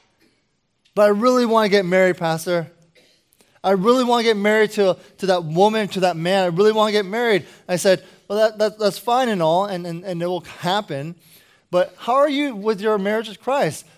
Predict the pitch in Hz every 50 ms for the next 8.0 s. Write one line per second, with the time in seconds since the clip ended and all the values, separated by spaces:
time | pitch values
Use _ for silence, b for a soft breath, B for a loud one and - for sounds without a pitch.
0 | b b 202 233 233 214 226 220 202 226 240 214 185 175 175 175 185 190 180 180
1 | 170 170 160 196 - 196 208 233 233 233 226 226 233 - 180 185 185 190 196 202
2 | 196 - - 190 180 185 180 151 139 160 185 208 226 240 226 - _ _ - 185
3 | 185 190 180 165 165 170 170 170 165 165 165 - 202 202 214 220 208 208 B B
4 | _ 233 220 220 208 180 170 165 170 175 185 190 190 185 B B _ 180 180 170
5 | - 214 240 254 247 214 - 190 165 175 175 170 165 165 165 156 135 165 165 165
6 | 160 143 - 196 190 175 180 196 208 208 202 190 185 180 170 170 170 175 165 -
7 | 202 185 180 180 165 - 190 180 170 165 156 156 143 123 147 160 165 185 202 196